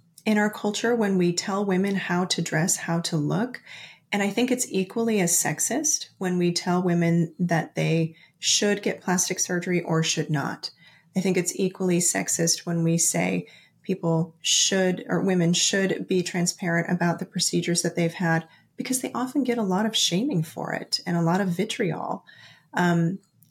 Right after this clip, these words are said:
so it's equally sexist to demand that of them as it is to say they should be in secret and do it quietly.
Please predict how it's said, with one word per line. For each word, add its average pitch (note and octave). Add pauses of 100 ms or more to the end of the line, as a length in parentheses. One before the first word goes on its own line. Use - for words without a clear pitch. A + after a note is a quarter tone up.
(120)
so -
it's F#3+
equally A3+
sexist F#3+
to F3
demand F3
that A3
of G3+
them G#3+
as F3
it E3+
is E3
to F3
say E3+
they D#3+
should E3
be E3
in E3
secret E3
and E3
do D#3+
it D#3+
quietly. F#3+